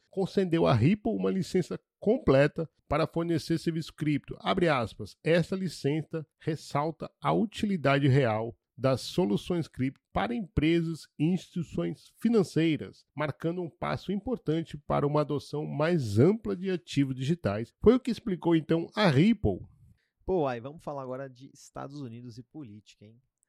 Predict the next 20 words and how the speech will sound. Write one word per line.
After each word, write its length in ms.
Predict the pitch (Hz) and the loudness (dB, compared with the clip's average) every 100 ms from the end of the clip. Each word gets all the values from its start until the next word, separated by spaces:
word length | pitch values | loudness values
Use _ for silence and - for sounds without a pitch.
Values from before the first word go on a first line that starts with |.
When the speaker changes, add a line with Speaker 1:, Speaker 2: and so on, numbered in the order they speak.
| _ _ _ | _ _ _
Speaker 2:
Sabe 360 | - 143 180 | -12 -10 -10
quem 180 | 190 202 | -14 -18
tá 320 | 180 151 151 156 | -16 -18 -18 _
saindo 640 | _ - - 147 123 180 143 | _ -20 -16 -12 -12 -10 -8
aí 180 | 143 | -8
por 200 | 151 - | -12 -12
aí 180 | 135 131 | -12 -12
falando 560 | 135 - 123 127 127 127 _ _ | -12 -10 -8 -10 -14 -20 _ _
a 80 | - | -20
seguinte 360 | 117 131 151 139 | -16 -16 -16 -18
frase, 360 | - 160 156 | -16 -14 -12
uai? 280 | 120 87 101 107 _ _ _ | -14 -16 -20 _ _ _ _
"Vou 260 | 107 120 233 | -8 -2 -2
colocar 460 | - 220 208 208 - _ | -4 -8 -10 -14 -20 _
fim 140 | - 220 | -16 -16
na 240 | 285 277 | -12 -12
guerra 400 | 143 151 175 165 | -6 -6 -6 -10
contra 460 | _ 139 170 - 160 | _ -18 -18 -10 -10
o 40 | |
Bitcoin." 560 | 147 147 - 110 104 | -10 -18 -20 -20 -20